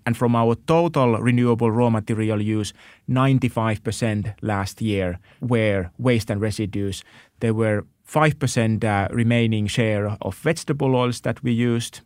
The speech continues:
though only certified vegetable oils. And among that, we still used last year four percent of palm oil.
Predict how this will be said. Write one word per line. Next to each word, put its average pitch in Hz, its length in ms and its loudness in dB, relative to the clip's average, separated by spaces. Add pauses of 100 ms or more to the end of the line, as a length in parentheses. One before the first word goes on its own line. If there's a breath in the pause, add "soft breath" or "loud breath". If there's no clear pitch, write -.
(100)
though 110 220 2
only 110 260 2
certified 120 640 2
vegetable 117 480 -2
oils. 110 220 0
And 123 120 -2
among 123 320 4
that, 110 220 2 (400 loud breath)
we 123 100 2
still 139 280 2
used 123 380 2
last 113 360 -2
year 107 160 0
four 113 240 0
percent 104 420 -2
of - 160 -6
palm 104 320 -2
oil. 92 200 -8